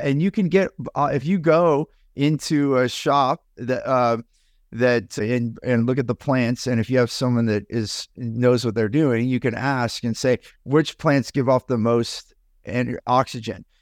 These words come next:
There are certain ones that give more oxygen than others, and, and indoor plants, right? And so then you can have that and bring that life in, you know. And another one that's simple that we didn't talk about much is water.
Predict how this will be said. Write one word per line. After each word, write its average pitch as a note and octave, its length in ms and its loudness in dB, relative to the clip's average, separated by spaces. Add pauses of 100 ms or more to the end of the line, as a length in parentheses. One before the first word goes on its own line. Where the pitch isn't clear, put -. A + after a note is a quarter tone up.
(100)
There B2 100 2
are C3 60 2
certain C#3+ 320 0
ones C#3 180 0
that B2+ 140 0
give A#2 240 0
more C3 480 0
oxygen B2 480 -2
than A#2 140 0
others, B2+ 280 0
and, B2 260 -2
and B2 400 -2
indoor D#3 440 2
plants, B2 640 -2
right? B2+ 260 0 (360)
And A#2+ 180 -2
so D#3 100 -6
then C#3 160 2
you C3 120 0
can B2+ 140 0
have B2+ 260 0
that B2 160 0
and A2+ 100 0
bring B2+ 220 2
that A2+ 240 0
life A2+ 400 0
in, A2 380 -4 (420)
you B2+ 100 2
know. C3 80 2
And C#3+ 140 2
another E3 320 4
one E3 180 0
that's C#3+ 180 -2
simple D#3 440 -2
that C#3 100 2
we D3 100 0
didn't C3+ 220 -2
talk C3 240 2
about C3 260 2
much B2+ 220 -2
is A2 140 -4
water. G#2 500 0